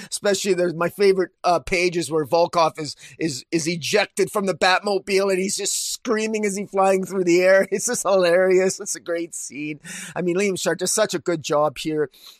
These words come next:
And this, this creature is basically, uh, it's a, it's not com-, it's not totally dead, but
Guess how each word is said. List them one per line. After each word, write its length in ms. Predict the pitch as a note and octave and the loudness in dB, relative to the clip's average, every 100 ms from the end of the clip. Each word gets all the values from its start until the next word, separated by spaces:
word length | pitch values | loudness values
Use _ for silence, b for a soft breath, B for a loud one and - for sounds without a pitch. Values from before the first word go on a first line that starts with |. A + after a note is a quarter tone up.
| - | -4
And 200 | E3 E3+ | -2 0
this, 180 | E3+ - | -4 -4
this 240 | E3+ - | -4 -4
creature 400 | - A3+ - F#3 | -4 -6 -2 -2
is 140 | D#3 | -2
basically, 760 | - F#3 E3+ - - D#3+ D3 C3 b b | -4 -2 -2 -4 -4 -4 -4 -6 b b
uh, 140 | B2+ C#3+ | -4 -2
it's 160 | F#3+ F#3+ | 0 -4
a, 60 | - _ - | -6 _ -4
it's 240 | F#3 - | -2 -2
not 220 | A3 G#3+ | 0 -2
com-, 200 | - E3+ - - | -2 -6 -8 -8
it's 180 | F3+ G3+ | -8 -2
not 160 | G3 - - | -4 -4 -6
totally 340 | A#3 F3+ E3+ | -2 0 -2
dead, 360 | C3+ E3+ E3 D#3 | 0 2 2 2
but 120 | - | -6